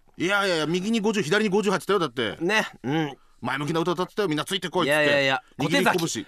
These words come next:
Speaker 1: いやいやいや。
Speaker 2: 山崎なんだけど、小手崎って言われてるぐらい小手が上手い人がさ、
Speaker 1: いや、
Speaker 2: その、
Speaker 1: 小手やられたわけじゃない。
Speaker 2: その人のことを一生懸命小手をやったから、こう、きっと。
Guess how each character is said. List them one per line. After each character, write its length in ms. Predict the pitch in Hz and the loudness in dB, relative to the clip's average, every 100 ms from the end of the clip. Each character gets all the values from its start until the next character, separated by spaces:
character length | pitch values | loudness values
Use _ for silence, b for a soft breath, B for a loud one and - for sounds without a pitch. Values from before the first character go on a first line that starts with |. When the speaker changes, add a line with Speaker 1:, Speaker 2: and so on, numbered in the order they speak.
| - | -6
Speaker 1:
い 60 | |
や 100 | 131 | -2
い 100 | 143 | 0
や 80 | 113 | 0
い 20 | 101 | 2
や。 60 | |
Speaker 2:
山 200 | 185 277 | 2 4
崎 220 | 277 - | 2 0
な 80 | 160 | 0
ん 20 | |
だ 60 | 135 | -2
け 40 | |
ど、 60 | 127 | -2
小 140 | - | -2
手 80 | 185 | -2
崎 180 | 311 226 | 0 -2
っ 40 | |
て 60 | - | -4
言 80 | 131 | -2
わ 80 | 123 | -2
れ 40 | |
て 60 | 127 | 0
る 80 | 131 | -2
ぐ 60 | |
ら 60 | 131 | -2
い 20 | |
小 100 | - | -2
手 100 | 135 | -2
が 140 | 160 151 | 0 2
上 120 | 156 | 0
手 40 | |
い 40 | 135 | -2
人 120 | 110 | -6
が 80 | 101 | -2
さ、 240 | 240 247 | 0 0
Speaker 1:
い 80 | 131 | -2
や、 60 | 143 | -4
Speaker 2:
そ 140 | 143 | -2
の、 60 | 139 | 0
Speaker 1:
小 80 | 170 | 0
手 60 | |
や 80 | 165 | 2
ら 100 | 139 | 0
れ 80 | 131 | 0
た 140 | 135 | -2
わ 100 | 117 | -2
け 60 | 127 | -2
じ 80 | 120 | -2
ゃ 20 | |
な 60 | 131 | -2
い。 20 | |
Speaker 2:
そ 40 | 98 | -2
の 40 | |
人 0 | |
の 0 | |
こ 0 | |
と 0 | |
を 0 | |
一 0 | |
生 0 | |
懸 0 | |
命 140 | - - | -2 -4
小 120 | 143 | -4
手 100 | 151 | -2
を 40 | |
や 100 | 135 | -2
っ 60 | 117 | -4
た 120 | - | -4
か 80 | 196 | 0
ら、 100 | 277 | 0
こ 280 | - 98 90 | 0 -4 -6
う、 40 | |
き 80 | - | -8
っ 40 | - | -14
と。 280 | - 85 80 | -8 -8 -8